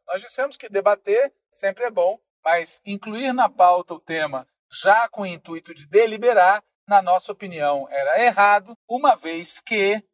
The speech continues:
este ponto diz respeito a uma resolução congressual e não cabe ao Diretório Nacional do P T rever decisões congressuais,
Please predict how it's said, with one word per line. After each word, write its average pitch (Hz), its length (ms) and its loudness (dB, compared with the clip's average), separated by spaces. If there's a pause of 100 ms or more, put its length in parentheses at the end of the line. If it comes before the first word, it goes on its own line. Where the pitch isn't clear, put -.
(140)
este 202 460 -4
ponto 208 540 -2
diz - 180 -20
respeito 175 420 -10
a - 20 -12
uma 165 100 -8
resolução 156 640 -8
congressual 185 1160 2 (240)
e 220 80 -14
não 294 200 0
cabe 226 340 2
ao 190 60 -2
Diretório 156 460 -2
Nacional 151 320 -6
do 165 80 -10
P 170 160 -10
T 220 160 -6
rever 208 340 -2
decisões 190 720 -10
congressuais, 175 1200 -2